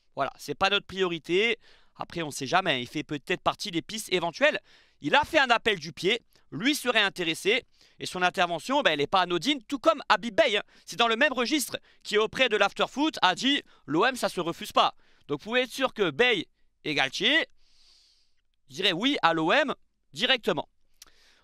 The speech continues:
On va parler maintenant de Jonathan Klaus qui s'est exprimé sur son avenir. Je crois que c'est ce matin auprès de la Provence ou, ou peu importe. Il a dit clairement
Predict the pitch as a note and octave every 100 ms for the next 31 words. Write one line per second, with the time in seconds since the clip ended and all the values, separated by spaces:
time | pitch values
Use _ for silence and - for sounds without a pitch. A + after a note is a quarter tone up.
0 | - D#3+ C#4 - C4+ D#4 C#4+ C4 B3 C#4+
1 | C#4+ - D3 A#3+ - B2 F#3+ A3 G3+ F#3+
2 | F#3+ B3+ B3 G#3 - F#3+ - A3 C4 G3
3 | - D#3+ A3 F#3 E3+ G3+ A#3 - _ _
4 | - - F#3+ - - F3+ E3 - A#3 A#3
5 | - E3 E3+ - E3 F#3+ G3+ - C#3+ C3
6 | - F3 D#3 C3+ A3+ - - - - -
7 | - _ _ _ _ _ _ A#3+ D4 D4
8 | E4 C#4 F#3+ F#3+